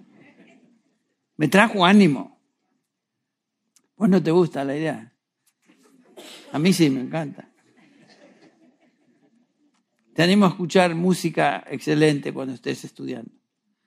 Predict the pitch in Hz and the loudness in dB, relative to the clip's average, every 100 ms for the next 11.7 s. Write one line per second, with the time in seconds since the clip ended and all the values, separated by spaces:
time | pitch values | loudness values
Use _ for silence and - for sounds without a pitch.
0 | _ _ _ _ - 156 143 135 - 135 | _ _ _ _ -8 -6 -6 -8 -12 -12
1 | 127 - _ _ _ _ _ _ _ _ | -12 -16 _ _ _ _ _ _ _ _
2 | _ _ _ _ _ 135 127 131 127 120 | _ _ _ _ _ -16 -14 -14 -14 -16
3 | - 127 - 123 120 117 - 139 - 107 | -10 -10 -8 -8 -8 -8 -12 -16 -18 -18
4 | 117 110 - - - _ _ _ _ - | -20 -18 -18 -18 -20 _ _ _ _ -20
5 | 277 - - - - - - - - - | -20 -20 -20 -20 -20 -20 -18 -18 -20 -20
6 | _ - 147 147 143 147 135 127 127 - | _ -8 -6 -4 0 2 2 -2 -6 -12
7 | 135 127 131 123 139 156 156 - _ _ | -10 -12 -10 -10 -10 -12 -14 -20 _ _
8 | _ _ _ _ - - _ - 202 175 | _ _ _ _ -20 -20 _ 4 4 4
9 | 120 104 - _ _ _ _ _ _ 247 | 0 -10 -18 _ _ _ _ _ _ 2
10 | 185 220 240 196 202 190 170 165 151 131 | 4 4 4 4 4 2 2 2 0 -4
11 | 123 151 143 127 127 117 117 | -2 -4 -4 -8 -10 -10 -12